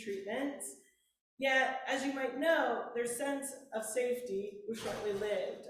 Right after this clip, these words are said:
as we read in Scripture. The problem arises when Mordecai does not bow down to the court official Haman.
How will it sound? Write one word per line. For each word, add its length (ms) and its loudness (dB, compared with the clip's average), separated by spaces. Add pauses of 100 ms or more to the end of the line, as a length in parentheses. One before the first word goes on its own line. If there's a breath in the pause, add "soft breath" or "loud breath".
as 140 -4
we 120 2
read 320 4
in 160 -4
Scripture. 580 -8 (920)
The 60 -2
problem 420 4
arises 540 4
when 160 2
Mordecai 540 2 (100)
does 420 2
not 400 -2
bow 400 0
down 540 -4
to 80 -8
the 200 -6
court 320 -2
official 600 -8 (100)
Haman. 600 -12